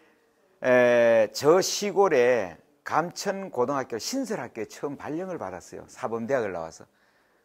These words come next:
그때 이 운동이 아나바다 운동이라고 하더라고요. 참 멋있다. 아끼고 나누고 바꾸고 다시 쓰자. 그리고 최근에는 강원일보 후원으로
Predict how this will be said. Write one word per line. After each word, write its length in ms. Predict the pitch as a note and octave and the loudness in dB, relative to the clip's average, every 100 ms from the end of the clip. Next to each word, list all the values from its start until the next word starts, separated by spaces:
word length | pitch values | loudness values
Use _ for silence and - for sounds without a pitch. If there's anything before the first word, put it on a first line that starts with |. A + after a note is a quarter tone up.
| - | -6
그때 420 | A3+ - A3 F#3 | -6 2 2 2
이 140 | D#3+ D#3+ _ | -2 -8 _
운동이 500 | D#3+ D#3+ D#3+ D3+ D#3 - - | -8 -4 -2 -2 -2 -10 -6
아나바다 540 | B2 B2+ C3+ G3 A3+ | 0 2 4 2 2
운동이라고 480 | C3+ G#2+ G2 E2 D#2+ | -2 -4 -6 -8 -10
하더라고요. 320 | D2+ D#2+ D#2 _ _ _ _ _ _ _ _ _ _ | -14 -20 -20 _ _ _ _ _ _ _ _ _ _
참 300 | - F#3+ G3+ | -12 -8 -2
멋있다. 600 | A#2+ - - A2+ E2+ - _ _ _ _ _ _ _ _ _ _ _ _ | -2 -2 -6 -8 -8 -12 _ _ _ _ _ _ _ _ _ _ _ _
아끼고 800 | - B2+ - A#2+ G#2 G#2 F2 - _ _ | -6 -6 -4 -4 -2 -2 -4 -12 _ _
나누고 800 | - G2+ G2+ G#2+ G#2 G2+ F#2+ F2 _ _ _ _ _ _ _ _ | -12 -10 -8 -8 -4 -2 -2 -6 _ _ _ _ _ _ _ _
바꾸고 640 | - - - A3+ C#3+ F#2 - _ _ _ _ | -8 -8 -8 -8 -4 -6 -8 _ _ _ _
다시 340 | - G#3+ A3+ | -6 -4 -6
쓰자. 600 | - B2 G#2+ F2 E2 - _ _ _ _ _ _ _ _ _ | -10 -14 -14 -14 -16 -20 _ _ _ _ _ _ _ _ _
그리고 300 | G3 F#3 D#3+ | 0 2 0
최근에는 760 | - G#3+ G3+ G3+ D#3+ A#2+ G2 | 4 4 4 2 2 0 -6
강원일보 580 | - B2+ E3 G3 D#3 B2+ | -6 -2 -2 -2 -4 -6
후원으로 680 | - C#3 C3+ B2 G2+ G#2+ | -6 -6 -4 -4 -6 -8